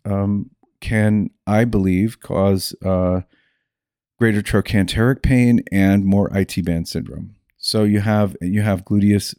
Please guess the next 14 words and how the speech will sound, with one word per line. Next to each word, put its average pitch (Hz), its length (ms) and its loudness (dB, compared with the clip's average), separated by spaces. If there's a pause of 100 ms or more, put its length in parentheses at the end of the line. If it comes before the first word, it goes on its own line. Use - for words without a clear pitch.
(140)
medius 127 960 2 (600)
that 98 300 0
can 95 400 0
affect - 580 -4
the 98 160 -2
I 92 140 -2
T - 180 -6
band 76 480 -8
because 143 340 0
it's 147 140 -4
fascia 143 360 0
lata. 120 480 -2 (140)
It's - 260 -6
not, 120 300 0